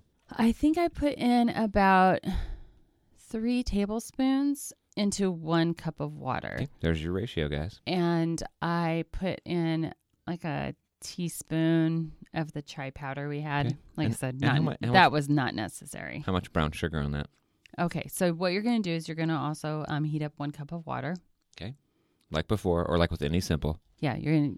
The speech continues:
Speaker 1: do your, uh, one cup of water. I used half of the amount of sugar in the brown sugar syrup because I felt like it was so, this was gonna be so spicy already.
Speaker 2: Right, right.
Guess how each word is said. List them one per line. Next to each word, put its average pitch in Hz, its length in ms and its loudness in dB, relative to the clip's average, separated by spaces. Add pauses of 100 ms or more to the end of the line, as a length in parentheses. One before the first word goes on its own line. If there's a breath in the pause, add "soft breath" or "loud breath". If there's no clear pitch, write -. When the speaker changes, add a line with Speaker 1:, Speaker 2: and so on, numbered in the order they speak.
Speaker 1:
do 165 120 -2
your, 175 380 0
uh, - 80 -8 (140)
one 170 200 2
cup 202 160 -2
of 190 140 -4
water. 147 460 0 (160)
I 220 100 6
used 285 340 2
half 170 340 2
of 202 60 -2
the 196 120 -2
amount 165 260 2
of 165 60 -2
sugar 151 460 -4
in 151 200 0
the 143 100 0
brown 135 380 -4
sugar 131 340 -6
syrup - 500 -8 (260)
because 180 240 -2
I 190 60 0
felt 185 300 -2
like 175 200 -4
it 160 80 -2
was 147 160 -2
so, 170 640 0
this 180 180 -6
was 180 140 -8
gonna 170 240 0
be 151 120 -2
so 143 280 -4
spicy 127 540 -6
already. 76 480 2
Speaker 2:
Right, - 40 -6
right. 76 240 2